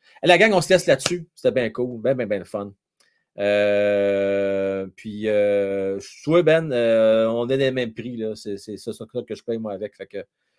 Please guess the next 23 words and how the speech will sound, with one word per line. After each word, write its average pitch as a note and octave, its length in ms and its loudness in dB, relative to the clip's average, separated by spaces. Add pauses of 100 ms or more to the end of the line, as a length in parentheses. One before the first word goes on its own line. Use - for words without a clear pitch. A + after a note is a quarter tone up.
(120)
ça, G#2+ 340 0
on, A2 680 -4
on, - 60 -
on A2+ 120 -4
se - 80 -14
compare B2+ 380 0
pas A#2+ 100 2
mal, A2+ 280 -2
là, G#2 100 -4
nos G2+ 160 -8
prix, - 240 -18
là. G2 100 -12 (480)
Euh, A#2 100 2
fait C#3+ 120 4
que E3+ 120 0
sur D3+ 160 -4
ça, G3+ 140 2
moi, F#3 100 2
je D3+ 80 -2
laisse E3+ 200 4
là-dessus, D#3+ 240 0
la C#3+ 100 4
gang. C#3 260 -6